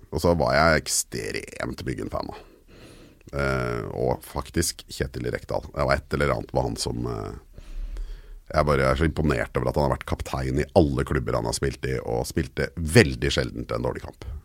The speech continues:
Veldig sjeldent. Og det, og er jo et fotballhue uten like, og en av de største talentene Norge noensinne har hatt. Jeg synes han,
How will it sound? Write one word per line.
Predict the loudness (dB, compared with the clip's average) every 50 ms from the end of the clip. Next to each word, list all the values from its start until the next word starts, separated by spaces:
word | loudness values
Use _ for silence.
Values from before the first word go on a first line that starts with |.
| -10
Veldig | -6 0 4 4 4 4 4 -2 0 0 0 2
sjeldent. | 2 0 -2 -4 -12 -14 -12 -8 -6
Og | -4 0
det, | 2 2 2 2 2 0 -2 -4 -6 -10 -14 -20 -20 -20 -20 -20 -16 -14 -14 -14 -14 -10
og | -4 0 2
er | 2 2 2 2
jo | 0 0
et | 0 -2
fotballhue | -4 -8 -8 -4 -4 -2 -2 0 0 0 0 0 2 2 2 2 2 0 -4 -10 -12 -6 -4
uten | -2 -2 -4 -6 -6 -4 -2 0 0 0 0 0
like, | -2 -2 -4 -6 -10 -8 -4 0 2
og | 6 6 6
en | 6 4 4
av | 2 0
de | 0 0
største | 0 0 -2 -2 -4 -4
talentene | -2 -2 -2 -2 -4 -8 -8 -2 0 0 2
Norge | 2 0 0 -2 -2 0
noensinne | 0 0 0 -2 -2 -2 -2 -2 -2 0 0
har | -2 -4
hatt. | -6 -4 0 2 2
Jeg | 2 2
synes | 0 0 0
han, | 0 0